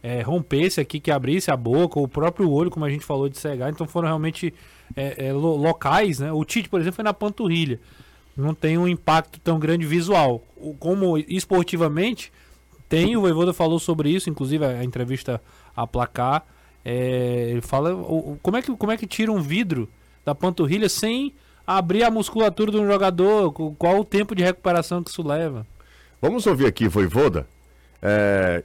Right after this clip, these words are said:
Speaker 2: ele falou hoje a Placar e uma entrevista muito, muito legal, muito interessante mesmo. Vojvoda é um cara bom de papo, né? Um cara que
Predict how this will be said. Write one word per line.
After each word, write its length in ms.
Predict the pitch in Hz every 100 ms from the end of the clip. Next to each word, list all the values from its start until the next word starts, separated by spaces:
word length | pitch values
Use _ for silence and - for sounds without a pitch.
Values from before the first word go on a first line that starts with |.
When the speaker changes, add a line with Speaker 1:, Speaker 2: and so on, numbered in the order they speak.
| -
Speaker 2:
ele 180 | 113 131
falou 400 | 156 127 110 110
hoje 160 | 101
a 40 | 98
Placar 560 | 87 82 117 120 90 - _ _ _ _ _ -
e 460 | 98 104 104 92 90
uma 160 | 101
entrevista 360 | 101 95 104 87
muito, 280 | 90 - 98
muito 320 | 95 110 107
legal, 460 | 92 82 95 92 76
muito 260 | 92 98 110
interessante 1000 | 98 82 95 87 - 85 80 117 117 95
mesmo. 220 | 117 127
Vojvoda 320 | 208 214 208
é 40 |
um 40 | 196
cara 220 | 175 170
bom 240 | 120 135
de 160 | 143 147
papo, 420 | - 98 - 87
né? 340 | 85 107 98 87
Um 40 |
cara 220 | 85 85
que 120 | -